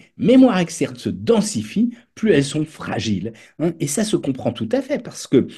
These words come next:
pour cette, se densifier, les mémoires externes, hein, demandent des composants de plus en plus petits. Or, ceux-ci sont sensibles à une corruption infime, à une petite oxydation. Et donc, vous voyez, hein, les,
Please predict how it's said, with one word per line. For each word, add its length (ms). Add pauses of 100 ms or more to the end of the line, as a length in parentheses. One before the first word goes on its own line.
(320)
pour 180
cette, 320
se 140
densifier, 800 (220)
les 140
mémoires 360
externes, 680 (220)
hein, 120
demandent 540
des 140 (120)
composants 400
de 80
plus 240
en 80
plus 160
petits. 520 (100)
Or, 160
ceux-ci 460 (240)
sont 360 (180)
sensibles 760 (260)
à 240
une 240
corruption 680 (240)
infime, 520 (240)
à 80
une 140
petite 360
oxydation. 800 (380)
Et 60
donc, 160
vous 120
voyez, 160
hein, 140
les, 200